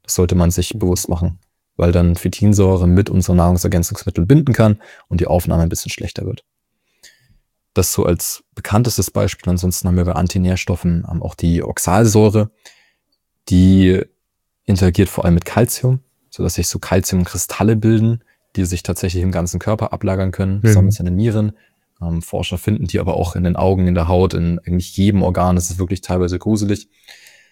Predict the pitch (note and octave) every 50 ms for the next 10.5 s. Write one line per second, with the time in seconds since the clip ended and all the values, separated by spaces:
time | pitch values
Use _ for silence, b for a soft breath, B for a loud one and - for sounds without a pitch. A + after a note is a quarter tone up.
0 | B B B B _ _ _ _ - F#2 F2+ F2+ F2+ F2+ F2+ F2+ F2+ F#2 F2+ -
1 | - _ _ _ _ _ _ _ _ _ _ _ _ _ _ _ _ _ _ -
2 | - F#2+ - - - - A2 A2 A2 G2 F2+ F3 - E2+ F2 F2 F2+ F2+ F2+ F2+
3 | F2+ - _ _ - - - G2 F#2+ F#2 G2 G#2 - - - G#2 - - G#2 G2
4 | G2 F#2 F#2+ F#2 - - - - F2+ F2+ F2+ F2+ F2 - - - F#2 F2 F2 F2
5 | F2+ F#2+ A2 - - - - - G#2 F2+ F2+ F2+ F2+ F2+ F#2 F2 - - E2 E2+
6 | E2+ - - - - - - _ _ _ _ _ - - E2 E2 F2 F#2+ G#2 G2
7 | G2 F#2+ F#2 F2+ F#2 F2+ - F2 F2 F2 - - - F2 E2+ E2+ F2+ F#2 F#2+ G2
8 | G2 F#2 F2 F2 E2+ - - G#2 - - - G2+ - - F#2 F2+ - F#2+ F2 -
9 | - F#2+ - - A2+ A2+ A#2 b b b b b b b b b b _ - -
10 | G2 F#2 F2+ F2+ F2 F2 F2+ F2+ F2+